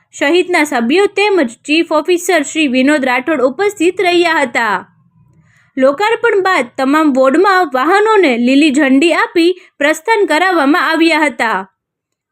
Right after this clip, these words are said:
આ પ્રસંગે શહેરીજનોને અને વેપારીઓને અપીલ કરવામાં આવી કે સ્વચ્છતાને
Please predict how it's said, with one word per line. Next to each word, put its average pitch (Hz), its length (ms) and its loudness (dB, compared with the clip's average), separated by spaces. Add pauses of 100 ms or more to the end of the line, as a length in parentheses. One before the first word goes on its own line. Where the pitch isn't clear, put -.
(260)
આ 240 180 0
પ્રસંગે 285 500 0
શહેરીજનોને 330 880 0
અને 370 300 -2 (180)
વેપારીઓને 294 680 0
અપીલ 233 340 -4
કરવામાં 320 460 0
આવી 381 320 0 (300)
કે 415 80 -2
સ્વચ્છતાને 392 800 -2